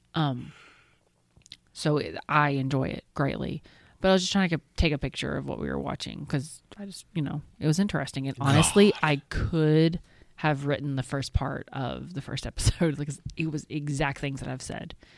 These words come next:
Speaker 1: 'Cause I think you could teach the parts of speech to kids using cuss words because certain cuss words meet every single part of speech.
Speaker 2: Right.
Speaker 1: But I'd also get fired. But yeah, I was just like, "What are you,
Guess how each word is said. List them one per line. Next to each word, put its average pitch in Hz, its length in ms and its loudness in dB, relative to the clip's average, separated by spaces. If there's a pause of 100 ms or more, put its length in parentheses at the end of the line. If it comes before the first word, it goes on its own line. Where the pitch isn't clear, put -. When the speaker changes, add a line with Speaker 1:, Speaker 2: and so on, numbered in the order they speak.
(360)
Speaker 1:
'Cause 170 100 -2
I 190 100 6
think 220 200 0
you 151 60 -2
could 147 120 -2
teach 151 240 -6
the 139 80 -4
parts - 260 -2
of 135 80 -6
speech 143 340 -4
to 165 80 -6
kids 170 240 -2
using 139 220 -4
cuss - 240 -6
words - 340 -10 (760)
because 165 200 4
certain 165 300 2
cuss 165 220 0
words 185 280 0
meet 151 320 0
every 147 300 0
single 139 240 -6
part - 180 -8
of 143 80 -10
speech. - 440 -10
Speaker 2:
Right. 85 280 -4 (240)
Speaker 1:
But 143 180 0
I'd 139 140 -2
also 135 200 -6
get - 140 -6
fired. - 400 -10 (480)
But 208 120 2
yeah, 208 160 6 (100)
I - 60 -2
was 175 80 4
just 185 120 6
like, 175 140 2
"What 160 200 6
are - 20 2
you, 190 80 -4